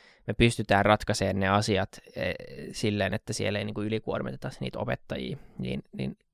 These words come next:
jengi sisään, mut sitten tavallaan näytöillä ja panoksilla ekan vuoden jälkeen ne, jotka ei suoriudu tai jaksa tai tuu,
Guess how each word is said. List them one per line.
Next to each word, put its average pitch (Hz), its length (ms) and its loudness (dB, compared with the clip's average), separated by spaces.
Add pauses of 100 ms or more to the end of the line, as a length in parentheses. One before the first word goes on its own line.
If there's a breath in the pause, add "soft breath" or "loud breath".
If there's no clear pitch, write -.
(140)
jengi 180 200 4
sisään, 160 560 4 (260)
mut 175 140 -2
sitten - 340 -2 (100)
tavallaan 165 380 0
näytöillä 135 580 4 (120)
ja 135 100 -2
panoksilla 131 680 4 (280 soft breath)
ekan 147 220 6
vuoden 123 220 6
jälkeen 120 540 4 (360)
ne, 147 120 4
jotka 117 280 2
ei - 100 -2
suoriudu 143 560 4 (320)
tai 104 220 4
jaksa 135 440 6 (280)
tai - 120 0 (120)
tuu, 135 340 2